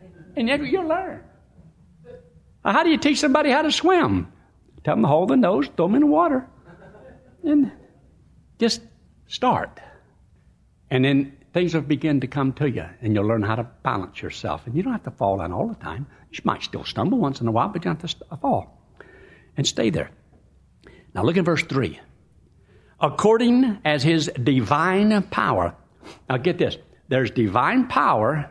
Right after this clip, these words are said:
in verse three, and down in verse four, divine nature. So when you received your divine nature, the divine nature is the divine power that you need from God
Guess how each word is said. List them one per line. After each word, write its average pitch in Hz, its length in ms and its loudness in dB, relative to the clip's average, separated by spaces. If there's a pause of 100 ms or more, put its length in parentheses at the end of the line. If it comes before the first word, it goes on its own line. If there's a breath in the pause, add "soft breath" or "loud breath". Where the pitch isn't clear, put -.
(180)
in 113 160 0
verse 104 220 -2
three, 113 460 0 (800 soft breath)
and 131 140 2
down 151 180 2
in 143 100 2
verse 143 220 0
four, 170 440 0 (160)
divine 143 520 2
nature. 180 500 -2 (800 soft breath)
So - 460 -2 (340 loud breath)
when 170 260 2
you 269 200 4
received 208 580 2 (120)
your 180 340 2
divine 165 1000 0
nature, 135 680 0 (680 soft breath)
the 147 120 0
divine 180 500 2
nature 175 640 0 (460)
is 131 160 0
the 117 100 0
divine 123 460 0
power 110 540 -4 (460)
that 131 200 -2
you 208 100 2
need 135 300 0
from 185 180 -2
God 120 440 0